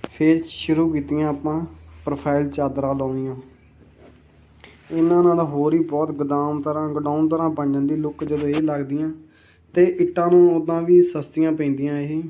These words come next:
ਬਹੁਤ ਜ਼ਿਆਦੀਆਂ, ਉੱਦਾਂ ਇੱਟਾਂ ਦਾ ਖਰਚਾ ਬਹੁਤ ਜ਼ਿਆਦਾ। ਫਿਰ ਨਾਲ ਹੀ ਆਪਾਂ ਤਿਆਰ ਕਰਕੇ ਫਿਰ ਸ਼ੈੱਡ ਦੀ ਆਪਣੀ ਆਈ ਫਾਈਨਲ ਲੁੱਕ ਤੁਸੀਂ ਦੇਖ ਸਕਦੇ ਹੋ। ਵੀਡੀਓ ਆਪਣੀ ਵੱਧ ਤੋਂ ਵੱਧ ਸ਼ੇਅਰ ਕਰ ਦਿਆ ਕਰੋ, ਆਪਾਂ ਨਵੇਂ ਨਵੇਂ ਬਲੌਗਰ ਹਾਂ।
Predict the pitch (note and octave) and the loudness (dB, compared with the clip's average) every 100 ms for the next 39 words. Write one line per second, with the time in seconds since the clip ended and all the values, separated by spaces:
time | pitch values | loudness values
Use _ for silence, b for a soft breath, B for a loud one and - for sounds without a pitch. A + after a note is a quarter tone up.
0 | C#3 C3+ C#3 C#3+ C#3+ C3+ C#3 D3+ D#3 - | -12 -8 -6 -4 -4 -2 -2 -4 -6 -12
1 | B B B B B _ D3 D3 D#3+ D#3+ | B B B B B _ -8 -4 -2 -2
2 | - D#3 D#3+ D#3+ D#3 C#3+ D3+ C#3+ D3 C#3+ | -2 0 0 0 -4 -6 -6 -4 -4 -4
3 | C#3+ C#3 D3 C#3+ - D3 D#3 D#3 D3 C#3+ | -4 -4 -6 -8 -8 -4 -2 -2 -2 -2
4 | D3+ D3+ C#3+ D3 C#3+ D3 C#3+ C#3 C#3+ C#3 | -2 -4 -4 -6 -8 -6 -6 -6 -8 -8
5 | C3+ - D3+ D3+ - - C#3+ D3+ D#3 - | -10 -8 -6 -8 -10 -4 -2 -2 -6 -14
6 | - D3 C#3 C#3 C#3+ C#3+ C#3 C#3+ C#3+ C#3+ | -10 -6 -6 -4 -4 -6 -6 -6 -4 -8
7 | - C#3 C#3+ D#3+ D3 C#3+ - D#3+ D#3+ - | -10 -6 -2 -2 -2 -6 -6 -8 -8 -16
8 | _ b b b b b - C#3+ D3 C#3 | _ b b b b b -16 -8 -8 -6
9 | C3+ C3+ C3+ D3+ D3 D3 D#3 C#3 C#3 C#3 | -6 -6 -6 -6 -6 -4 -4 -2 -4 -4
10 | D#3 D3+ D3+ D3+ D3 C#3 C#3 D3+ D3 D3 | -2 -4 -6 -6 -4 -6 -8 -8 -6 -6
11 | C3+ - C3+ D#3 D3+ C#3+ D3+ D3+ D3+ D#3 | -6 -6 -6 -4 -6 -4 -6 -6 -6 -8
12 | - B B C#3 - D3 C#3+ C#3 C#3+ D3 | -10 B B -12 -6 -2 0 0 0 -2
13 | D3+ D3 C#3 C3+ C3 B2 C#3+ D3+ | -4 -4 -2 -4 -6 -6 -6 -6